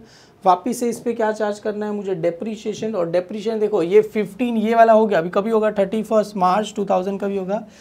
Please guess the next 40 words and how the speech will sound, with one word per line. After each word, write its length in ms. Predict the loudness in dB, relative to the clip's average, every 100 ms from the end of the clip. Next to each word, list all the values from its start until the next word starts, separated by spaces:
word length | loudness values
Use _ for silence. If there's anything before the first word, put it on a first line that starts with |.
| -20 _ -8
सेवनटीन 600 | 0 2 2 0 -2 -2
को 120 | -4
चार्ज 260 | 0 0 0
करेगी, 220 | -4 -4
मतलब 200 | -2 0 4
हर 220 | 4 4
साल 240 | 4 2
के 100 | 2
एंड 220 | -4 -4 -2
में। 220 | -4 -6 -12 _ -20 -20 -8
तो 80 | -2
देखो, 200 | 2 2
ये 160 | 2 2
चालू 320 | 4 4 4
कभी 220 | 2 2
हुआ, 100 | 2
फर्स्ट 340 | 2 2 2 0
अप्रैल 300 | -2 -4 -4
टू 180 | -4 0
थाउजेंड 440 | 2 2 2 -2 -4 -14 _ _ -10
सिक्सटीन 600 | -6 -4 -4 0 2 4
को 100 | 4
चालू 260 | 6 6 6
हुआ, 120 | 2
तो 100 | 2
एंड 160 | 0
कभी 180 | 0 0
होगा, 200 | 2 2
थर्टी 340 | 0 -2 -2 -2
फर्स्ट 320 | 0 0 0
मार्च 360 | 0 0 -2 -4
टू 120 | -2
थाउजेंड 360 | 0 0 -2 -2
सेवनटीन। 480 | -2 -2 -2 -4
तो 80 | -6
यहाँ 180 | -4 -4
पर 100 | 0
आएगा 300 | 0 0 0
लेस 340 | 0 0 -2 -4
डेप्रिसिएशन, 1000 | -4 -4 -4 -6 -4 -4 -4 -4 -4